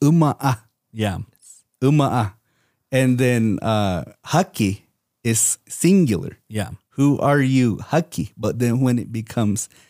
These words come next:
Speaker 1: plural, then it's "Hakim."
Speaker 2: Yeah.
Speaker 1: "Hakim." And, you know, and I, I think that that's kind of where a lot of, um, s-, people that are trying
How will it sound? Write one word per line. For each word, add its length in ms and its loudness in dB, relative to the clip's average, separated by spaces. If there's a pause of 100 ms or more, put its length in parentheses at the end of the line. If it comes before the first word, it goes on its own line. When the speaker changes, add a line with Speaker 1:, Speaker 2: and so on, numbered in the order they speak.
(640)
Speaker 1:
plural, 480 2
then 180 -4
it's 220 -8 (140)
"Hakim." 640 2 (260)
Speaker 2:
Yeah. 260 -6 (160)
Speaker 1:
"Hakim." 340 -2 (260)
And, 140 4
you 60 6
know, 120 4
and 180 -2
I, 160 2
I 140 2
think 280 -2
that 160 0
that's 200 0
kind 200 2
of 180 -4
where 260 2
a 100 -2
lot 220 2
of, 320 -2
um, 400 0
s-, 180 -8 (380)
people 300 0
that 100 2
are 100 2
trying 320 0